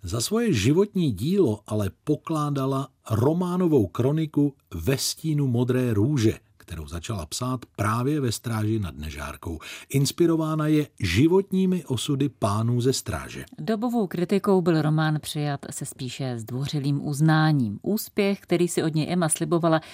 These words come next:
Speaker 2: ji ale nepřinesl. Děj je postaven na již mnohokrát použitých zápletkách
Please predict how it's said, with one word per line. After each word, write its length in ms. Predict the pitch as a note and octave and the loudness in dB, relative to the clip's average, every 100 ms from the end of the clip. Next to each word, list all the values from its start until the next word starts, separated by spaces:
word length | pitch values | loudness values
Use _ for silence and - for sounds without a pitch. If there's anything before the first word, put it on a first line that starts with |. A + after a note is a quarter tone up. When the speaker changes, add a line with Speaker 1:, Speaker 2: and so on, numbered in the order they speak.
| - - | -18 -6
Speaker 2:
ji 180 | D#3 D#3 | 0 2
ale 300 | D#3 E3 D#3+ | 2 0 0
nepřinesl. 580 | C#3+ F3+ - B2 A2+ A#2+ A2 - - - | -2 -2 -2 -2 -4 -8 -10 -16 -20 -8
Děj 160 | D3+ D#3+ | 2 4
je 120 | G3+ | 4
postaven 520 | G#3+ G#3+ A#3 G#3+ G#3+ | 2 0 2 4 6
na 80 | G#3 | 6
již 220 | G#3+ G3 | 4 2
mnohokrát 600 | D#3 D3 F#3 A#3+ B3+ G3 | 2 4 4 4 2 0
použitých 500 | - F3+ G3+ A3+ G3+ | 2 2 2 0 2
zápletkách 640 | E3+ C#3+ D#3+ D#3 - D#3 | 2 2 0 -2 -4 -4